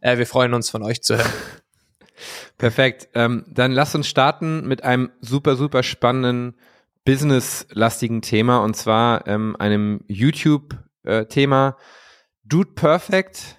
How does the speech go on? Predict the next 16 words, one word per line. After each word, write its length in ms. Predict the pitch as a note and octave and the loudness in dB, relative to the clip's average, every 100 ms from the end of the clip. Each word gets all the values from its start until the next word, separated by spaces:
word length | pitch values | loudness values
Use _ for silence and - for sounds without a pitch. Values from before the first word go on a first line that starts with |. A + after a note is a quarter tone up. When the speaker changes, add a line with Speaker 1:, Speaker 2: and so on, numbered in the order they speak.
| - | -6
Speaker 2:
ist 280 | B2 - - | -6 -4 -4
einer 220 | B2+ C3 | 0 2
der 140 | B2 | 2
größten 420 | A#2+ C3 C#3+ - C3 | 2 0 0 -4 -6
YouTuber, 440 | D3 - D#3 C3 | -4 -2 0 2
hat 100 | A#2+ | 2
einen 260 | A#2+ B2+ B2+ | 0 0 0
der 400 | A#2 A#2 A2+ - | 2 2 0 -8
Top 240 | - C#3 - | -4 -4 -4
fünfzig 640 | - D3 D#3+ - C3+ - | -4 -4 -4 -8 -10 -6
YouTube-Channels 760 | C#3+ C#3+ C#3 - D3 C3 B2+ B2 | -8 -6 -10 -6 -4 -4 -2 2
weltweit 600 | B2+ B2 A#2 C3+ F3+ - | 2 2 2 2 0 -6
und 140 | A2 | -14
ist 120 | - | -12
ein 80 | A#2 | -10
Sport-YouTuber, 1080 | - - - D3 - D#3+ - E3 D#3 D#3+ | -10 -6 0 0 0 -8 -4 -2 0 -2